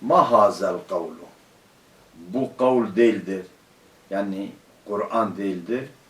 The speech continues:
İlla esatirul evveli.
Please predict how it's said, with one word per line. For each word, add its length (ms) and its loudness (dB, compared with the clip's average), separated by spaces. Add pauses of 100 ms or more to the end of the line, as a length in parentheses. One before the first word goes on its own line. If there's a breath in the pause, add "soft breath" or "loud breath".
(360)
İlla 460 -2
esatirul 840 -4 (160)
evveli. 600 -10